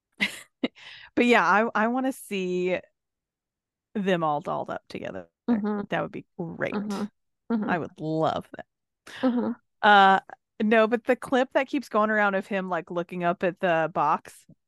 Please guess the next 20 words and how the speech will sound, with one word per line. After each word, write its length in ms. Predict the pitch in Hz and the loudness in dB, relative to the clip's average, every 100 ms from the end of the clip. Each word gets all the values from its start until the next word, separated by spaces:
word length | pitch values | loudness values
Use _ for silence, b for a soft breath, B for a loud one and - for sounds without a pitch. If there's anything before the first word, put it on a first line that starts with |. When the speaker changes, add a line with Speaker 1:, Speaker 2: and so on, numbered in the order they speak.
| _ | _
Speaker 1:
while 280 | - 226 208 | -4 2 4
he's 80 | 339 | 6
on 0 | |
Speaker 2:
Yeah. 340 | 330 339 339 | 6 6 6
Speaker 1:
the 80 | 349 | 4
field 420 | - 196 208 220 | 0 -2 0 0
and 100 | 220 | -2
his, 300 | 262 233 233 | -2 -2 -4
like, 220 | 233 233 208 208 | -4 -4 -4 -8
grin, 460 | 208 202 202 233 233 | -4 -2 0 0 -2
I'm 120 | 226 | -4
like, 240 | 233 202 - | -6 -6 -8
Speaker 2:
Mm-hmm. 460 | 240 254 233 226 254 _ _ - | -6 -2 0 0 -2 _ _ -8
Speaker 1:
"Oh, 280 | 247 240 233 | -4 -2 -2
you're 300 | 240 262 320 | -2 -4 -6
cute." 600 | - 247 214 202 190 - - | -10 -8 -4 -4 -4 -10 -10
<laughs> 80 | - | -2
Speaker 2:
Mm-hmm. 520 | 220 220 190 185 202 208 _ _ _ _ _ - 508 - _ - - - B B B _ _ | -2 0 -4 -2 -4 -6 _ _ _ _ _ -4 -4 -4 _ -8 -8 -8 B B B _ _
Speaker 1:
Like, 140 | 392 381 | -8 0
it's 260 | 415 392 | 0 0